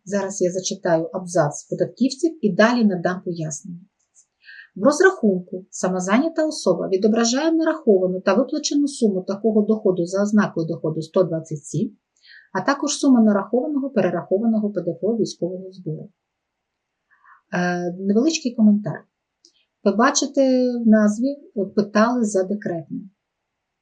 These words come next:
Е, податкова надала відповідь по лікарняних в цілому. Е, якщо фоп, тому трошечки поясню, якщо фоп отримує для себе,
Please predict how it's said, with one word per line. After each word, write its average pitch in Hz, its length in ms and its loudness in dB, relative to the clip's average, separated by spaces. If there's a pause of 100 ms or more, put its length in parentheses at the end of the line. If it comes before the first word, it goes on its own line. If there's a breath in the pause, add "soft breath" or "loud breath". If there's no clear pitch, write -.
(640 soft breath)
Е, 185 160 0
податкова 247 500 2
надала 240 400 8
відповідь 269 600 0
по 262 100 6
лікарняних 233 720 6
в - 160 -16
цілому. 175 580 4
Е, - 1600 -6
якщо 247 480 4
фоп, 185 320 4 (120)
тому 254 420 4
трошечки 247 460 -2
поясню, 208 540 2
якщо 208 380 2
фоп 175 400 0 (100)
отримує 170 920 2 (460)
для 202 240 6
себе, 175 680 4